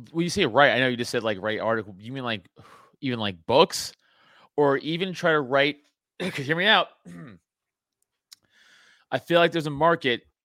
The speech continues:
for libertarian slash middle leaning to right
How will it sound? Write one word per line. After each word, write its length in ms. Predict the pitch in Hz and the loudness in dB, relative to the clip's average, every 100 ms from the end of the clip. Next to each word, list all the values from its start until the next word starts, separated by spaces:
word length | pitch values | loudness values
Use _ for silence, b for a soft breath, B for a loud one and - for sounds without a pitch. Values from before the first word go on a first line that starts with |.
| _ _ _ _ _ _ _ _ _ | _ _ _ _ _ _ _ _ _
for 640 | - - 127 120 117 110 - _ _ _ _ _ _ _ _ _ _ _ _ _ 117 | -20 -8 -2 0 0 0 -4 _ _ _ _ _ _ _ _ _ _ _ _ _ -20
libertarian 1080 | 117 110 135 127 131 135 131 127 127 127 - - | -18 -4 -2 -2 -4 -2 0 -2 -4 -8 -16 -16
slash 440 | - 120 117 - | -2 0 0 -2
middle 240 | 123 120 120 | -4 -2 0
leaning 480 | 120 117 120 117 - | -2 -4 -6 -10 -12
to 160 | - 104 | -6 -6
right 380 | 92 110 110 | 0 2 2